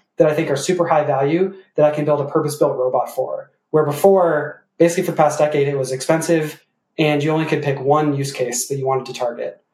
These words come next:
Um, and so I think, like, all of these things kind of point to, like, the, the original part, which is we think the creativity is, like, one of the biggest things that will unlock all of this new kind of, like, technology layer that is enabling A I.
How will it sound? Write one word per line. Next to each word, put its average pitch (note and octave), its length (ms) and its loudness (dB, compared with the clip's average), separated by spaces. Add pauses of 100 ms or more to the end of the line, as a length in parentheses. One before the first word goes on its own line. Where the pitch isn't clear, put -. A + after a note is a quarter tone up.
(220)
Um, B2+ 540 -2 (460)
and D3+ 320 2
so E3+ 160 4
I E3 60 2
think, G#3 160 2
like, - 420 0 (320)
all F#3+ 160 6
of G#3 60 -2
these A#3+ 140 -2
things G#3 200 4
kind F3 180 2
of - 100 -2
point E3 200 2
to, E3 160 2
like, C3+ 280 0
the, C3+ 300 2
the C3+ 80 -4
original E3 260 2
part, C#3+ 180 2
which C3 120 -2
is - 260 -2 (280)
we D3+ 80 -2
think A3+ 340 0 (200)
the C#3+ 320 -2
creativity E3+ 840 2
is, B2+ 140 -2
like, C3 160 0
one D3+ 160 2
of D3+ 120 -2
the D#3 80 0
biggest F3+ 380 2
things E3 280 4
that D3+ 80 0
will D3 180 0
unlock D3 480 2
all C#3+ 200 4
of C#3 80 -6
this C3+ 200 -4
new C#3 180 0
kind D3 140 0
of, C3+ 80 -2
like, C3 180 0 (160)
technology C#3+ 580 2
layer C3 320 0
that B2+ 120 0
is B2+ 140 -2
enabling C3 540 -2
A B2 160 -6
I. D3+ 400 0